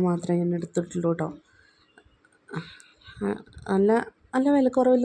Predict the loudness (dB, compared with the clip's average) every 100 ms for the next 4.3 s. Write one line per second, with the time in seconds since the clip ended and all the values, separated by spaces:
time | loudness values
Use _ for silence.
0 | 2 0 2 2 2 0 0 0 0 0
1 | -2 -12 -20 -20 -6 0 2 2 2 2
2 | 0 -2 -2 -2 -4 -6 -12 _ _ _
3 | -12 -6 -4 -6 -10 _ _ -20 -20 _
4 | -12 -8